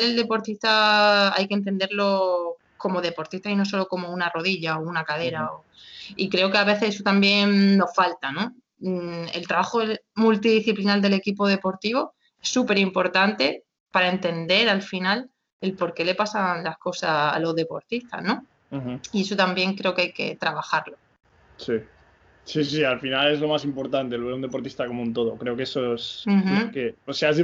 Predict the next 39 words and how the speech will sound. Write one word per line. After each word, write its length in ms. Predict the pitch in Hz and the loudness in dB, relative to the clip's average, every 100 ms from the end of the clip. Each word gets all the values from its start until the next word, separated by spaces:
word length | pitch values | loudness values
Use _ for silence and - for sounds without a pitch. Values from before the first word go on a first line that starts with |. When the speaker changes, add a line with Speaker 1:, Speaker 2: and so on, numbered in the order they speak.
| 156 | 2
Speaker 2:
sido 200 | 185 175 | 4 4
deportista, 720 | 160 156 151 165 - 165 156 | 4 0 -2 -6 -2 -2 0
entrenador, 680 | 151 143 135 147 147 143 156 - | -2 -6 0 2 2 0 -8 -8
a 120 | 131 | -4
la 120 | 131 | -2
vez, 240 | 139 143 143 _ _ _ _ _ | 0 -2 -6 _ _ _ _ _
creo 160 | - 131 | -10 -6
que 100 | 135 | -4
te 60 | 131 | -4
das 200 | 123 - | -4 -6
cuenta 320 | 127 123 120 | -10 -6 -6
un 100 | 123 | -6
poco 220 | 123 123 | -6 -4
de 120 | 117 | -4
que 80 | 117 | -6
el 60 | 110 | -6
deportista 500 | 113 113 120 - 113 | -8 -8 -10 -4 0
Speaker 1:
Sí. 80 | |
Speaker 2:
va, 220 | 117 - - _ _ | 0 -2 -10 _ _
le 160 | 120 113 | -12 -6
pasan, 560 | 120 135 127 123 117 - _ _ _ _ _ | -4 -4 -6 -6 -8 -12 _ _ _ _ _
pf, 960 | - - - _ _ _ _ _ - - - | -20 -20 -20 _ _ _ _ _ -16 -16 -10
noventa 420 | 123 127 135 131 | -4 0 0 0
y 60 | 135 | 2
nueve 260 | 139 151 | 4 4
cosas 560 | 147 143 160 147 - - | 2 2 2 2 -2 -12
diferentes 540 | 139 135 135 127 123 156 | -10 -6 -4 -4 -2 0
Speaker 1:
Sí. 40 | |
Speaker 2:
al 220 | 127 123 | 0 -2
deporte 340 | 123 120 127 131 | -6 -8 -8 -2
que 180 | 190 185 | 0 0
sí 80 | |
va 80 | 151 | -2
Speaker 1:
Exacto. 200 | 165 117 | -2 -4
Speaker 2:
siendo 280 | 127 123 117 | -6 -4 -4
una, 260 | 113 113 - _ _ _ _ | -4 -6 -12 _ _ _ _
una 220 | 123 120 | -8 -4
Speaker 1:
Sí. 400 | 117 220 175 117 | 0 0 0 -2
Speaker 2:
diferente. 280 | 117 113 117 | -8 -12 -12